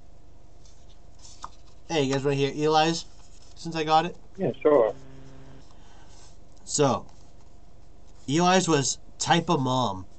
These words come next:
Speaker 1: Have you been scratching your toes, wondering if your mom has a type A personality? If you answer wiggity yes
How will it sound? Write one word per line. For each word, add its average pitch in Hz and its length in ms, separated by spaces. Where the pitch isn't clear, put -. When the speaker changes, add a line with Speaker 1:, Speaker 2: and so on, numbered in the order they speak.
Speaker 1:
Have 147 160
you 185 60
been 202 180
scratching 160 560
your 139 100
toes, 139 540
wondering 139 360
if 123 180
your 131 100
mom 127 480
has 131 240
a 110 80
type 135 420
A 131 160
personality? 135 800
If 117 140
you 170 200
answer 156 640
wiggity 143 380
yes 139 560